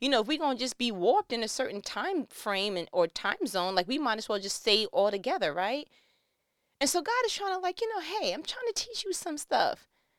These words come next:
You know, some stuff I don't wanna teach you like this, but you're not getting it. So I'ma go ahead and just go, you know,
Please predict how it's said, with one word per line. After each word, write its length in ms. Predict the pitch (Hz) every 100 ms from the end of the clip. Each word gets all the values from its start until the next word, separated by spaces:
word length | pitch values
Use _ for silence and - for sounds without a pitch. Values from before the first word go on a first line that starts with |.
| _ _ _ _
You 100 | 285
know, 80 | 285
some 220 | 277 453
stuff 280 | 427 440 427
I 80 | 403
don't 160 | 415
wanna 180 | 330 320
teach 260 | 277 349 -
you 80 | 330
like 240 | 320 311
this, 180 | - 339
but 240 | - 277 -
you're 100 | 453
not 200 | 466 -
getting 380 | 480 466 392 220
it. 220 | 127 - _ _ _ _ _
So 140 | -
I'ma 120 | 466 453
go 120 | 440
ahead 180 | 370 381
and 80 | 349
just 180 | 381 -
go, 240 | 370 381
you 120 | 370
know, 100 | 370